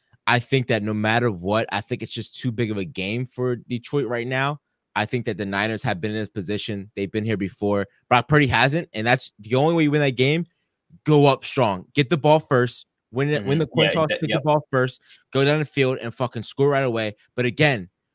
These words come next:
Speaker 1: we're neglecting that forty-niners defense is still the
Speaker 2: I
Speaker 1: truth.
Speaker 2: was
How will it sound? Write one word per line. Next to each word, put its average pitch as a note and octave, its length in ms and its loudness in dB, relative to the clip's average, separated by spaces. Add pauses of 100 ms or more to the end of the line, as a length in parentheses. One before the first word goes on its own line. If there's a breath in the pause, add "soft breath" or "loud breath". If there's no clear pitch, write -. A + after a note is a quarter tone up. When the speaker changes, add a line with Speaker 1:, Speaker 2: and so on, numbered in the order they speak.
(120)
Speaker 1:
we're B2+ 120 0
neglecting B2+ 720 -2 (560)
that D3+ 260 0 (120)
forty-niners D3 460 0
defense D3+ 400 -4
is A#2+ 160 -2
still C3 200 -2
the A2+ 40 -2
Speaker 2:
I G#2 80 -4
Speaker 1:
truth. A#2+ 220 -2
Speaker 2:
was F#2 160 -8